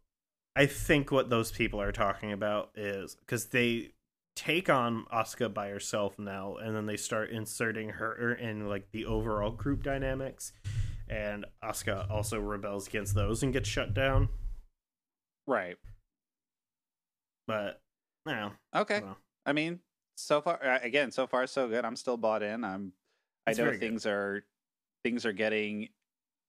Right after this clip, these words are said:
Speaker 2: closer and closer to the ma-, I know that, like, there's, like, a, I guess you call it a Maginot line where once it crosses that, shit gets real, and I'm, I'm waiting for it, but so far I'm, I'm still intrigued.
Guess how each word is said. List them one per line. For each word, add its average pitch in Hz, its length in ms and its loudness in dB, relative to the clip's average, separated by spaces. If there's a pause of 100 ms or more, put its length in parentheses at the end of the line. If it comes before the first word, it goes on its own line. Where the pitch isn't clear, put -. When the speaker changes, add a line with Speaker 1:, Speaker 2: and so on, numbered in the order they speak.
(640)
Speaker 2:
closer 147 380 2
and 117 80 -4
closer 131 380 2
to 117 160 -2
the 110 100 2
ma-, 110 220 2
I 147 120 4
know 180 140 4
that, 165 100 2
like, 139 140 0
there's, 135 180 2
like, 117 180 2
a, 101 340 2
I 101 80 -2
guess 95 220 -8
you 95 80 -10
call 95 140 -2
it 90 60 -6
a 90 40 -6
Maginot 95 440 -4
line 92 320 -2
where 95 280 -4 (420)
once 135 160 4
it 117 60 -6
crosses 117 480 0
that, 101 320 0
shit - 280 -6
gets - 380 -8 (220)
real, 131 640 0 (640)
and 117 320 0 (160)
I'm, 104 500 -2
I'm 107 180 -4
waiting 139 280 0
for 180 260 2
it, 180 120 -6
but 120 240 2
so 170 160 -2
far 175 240 2
I'm, 110 180 -2
I'm 104 200 -8
still 104 220 -6
intrigued. 90 420 -8